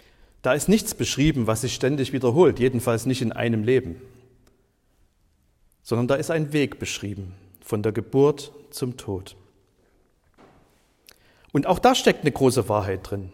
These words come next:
nämlich die Wahrheit, ich habe Zeit. Ich habe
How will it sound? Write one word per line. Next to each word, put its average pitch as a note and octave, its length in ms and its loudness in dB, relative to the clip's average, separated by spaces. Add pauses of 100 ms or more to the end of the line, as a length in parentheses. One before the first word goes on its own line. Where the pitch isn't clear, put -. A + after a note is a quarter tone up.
nämlich E3 300 -2
die B2+ 160 -4
Wahrheit, D3+ 640 2
ich - 180 -10
habe B2 300 0
Zeit. - 480 -12 (840)
Ich - 220 -8
habe G#3 420 2